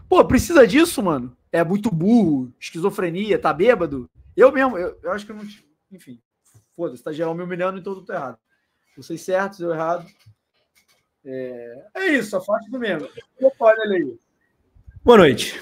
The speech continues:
Speaker 1: Olha ele aí.
Speaker 2: Boa noite a todos. Boa noite a todos.
Speaker 1: Tens
Speaker 2: Tinha
Speaker 1: a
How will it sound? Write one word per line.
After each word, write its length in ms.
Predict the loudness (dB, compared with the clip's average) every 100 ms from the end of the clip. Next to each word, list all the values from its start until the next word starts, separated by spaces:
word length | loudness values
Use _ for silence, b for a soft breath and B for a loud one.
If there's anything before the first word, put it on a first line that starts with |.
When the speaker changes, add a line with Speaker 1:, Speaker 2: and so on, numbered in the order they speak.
| b b b b b b b _ _ _ _
Speaker 1:
Olha 160 | -6 -4
ele 140 | -4
aí. 300 | -4 -6 -12 _
Speaker 2:
Boa 220 | -2 4 6
noite 180 | 6 4
a 40 |
todos. 520 | 2 -4 -6 -14 -12
Boa 200 | 0 2
noite 200 | 2 0
a 40 | -4
todos. 340 | -6 -8 -10 -20 _ _ _ _ 0
Speaker 1:
Tens 0 |
Speaker 2:
Tinha 160 | 4
Speaker 1:
a 40 | 6